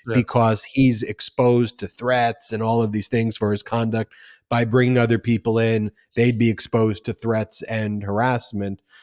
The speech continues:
Speaker 2: you know, but that's just clearly not the case. And the bottom line is that if they are going to step into an arena, a public arena, a courthouse, that no one forced them to step into this arena.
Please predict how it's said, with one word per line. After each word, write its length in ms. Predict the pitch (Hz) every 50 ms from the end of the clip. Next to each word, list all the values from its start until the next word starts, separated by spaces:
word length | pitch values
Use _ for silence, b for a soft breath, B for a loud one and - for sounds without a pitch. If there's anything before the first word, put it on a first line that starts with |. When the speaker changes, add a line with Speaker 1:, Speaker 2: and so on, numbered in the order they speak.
| b b
Speaker 2:
you 100 | _ 123 127
know, 180 | 117 110 110
but 400 | 104 95 92 120 110 110 - -
that's 240 | 107 117 113 110 -
just 380 | - - 110 107 - - - - _ _
clearly 640 | - - 139 127 120 113 110 101 98 101 101 - -
not 360 | _ 110 113 113 107 110 110 - - 107 87
the 100 | 101 101
case. 520 | - - 113 113 110 104 104 107 - - 107
And 260 | 98 98 101 101 95 B B B B B _
the 100 | 113 110
bottom 320 | 110 113 113 113 117 110
line 280 | 117 120 - 233 - 113
is 120 | 107 98
that 200 | 101 107 107 - -
if 180 | - 113 104 -
they 240 | 104 107 123 123 127
are 100 | 127 120
going 280 | 110 120 120 117 117 113
to 120 | - 113
step 400 | 104 - - - 135 131 - -
into 360 | 127 113 110 - - 123 120 - -
an 200 | 113 117 117 113
arena, 600 | 113 113 117 147 190 180 135 104 95 107 123 - _ _ _ _
a 60 | 131
public 460 | - - - 190 208 208 220 214 214
arena, 420 | 214 196 196 185 170 127 110 113 B B B B B B
a 120 | - 131 143
courthouse, 580 | 139 - - 190 190 180 156 123 113 113 107 - - B B B B
that 180 | 139 135 - -
no 160 | 135 190 214
one 200 | 240 226 214 196
forced 500 | - - - 202 214 214 208 214 - 170
them 240 | 147 143 135 135 139
to 140 | 139 143
step 340 | 131 - - 160 143 135 -
into 220 | 147 139 131 135 135
this 260 | 123 127 120 - 123
arena. 380 | 120 117 113 110 101 92 85